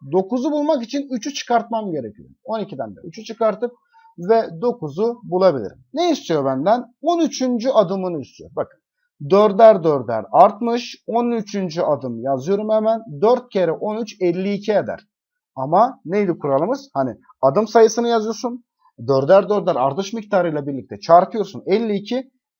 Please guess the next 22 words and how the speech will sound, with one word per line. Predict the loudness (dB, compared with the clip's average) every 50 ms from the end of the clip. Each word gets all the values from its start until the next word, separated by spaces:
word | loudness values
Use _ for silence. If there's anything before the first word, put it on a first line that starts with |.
| -8
En | -6 -6 -6
sonda | -6 -6 -8 -8 -6 -6 -6 -8 -8 -8
bunu | -8 -8 -8 -8 -10 -12 -14 _
üç | -12 -12 -12 -12 -12 -12
ile | -12 -12
çıkartmayı | -12 -18 -14 -12 -10 -10 -10 _ -10 -10 -8 -8 -10 -10 -12
unutma | -10 -10 -10 -10 -10 -10 -10 -10 -10
lütfen. | -10 -14 _ -20 -20 -20 _ _
Elli | -10 -8 -8 -8
ikiden | -8 -10 -8 -6 -4 -4 -4 -6
de | -8
üçü | -8 -8 -10 -14 -14
çıkartıp | -14 -14 -10 -10 -10 -10 -8 -10 -10 -10 -10 -14 _ _ _ _ _ _ _
kırk | _ -6 -6 -6 -6 -6
dokuz | -6 -6 -4 -6 -10 -8 -6
tane | -6 -6 -6 -6
üçgeni | -10 -12 -16 -14 -12 -12 -12 -10 -10 -8
bulabilirsin. | -4 -4 -2 -2 -2 -4 -4 -4 -6 -10 -12 -12 -12 -16 _ _ _
Doğru | -12 -10 -10 -10 -8
cevabım | -6 -4 -2 0 0 0 0 0 -2 -4 -4 -4 -10 -12 -16 -18 _ _ _ _ _
A | -2 0 0 0
seçeneğidir. | -2 -6 -12 -16 -16 -20 -20 -20 -20 _ _ _ _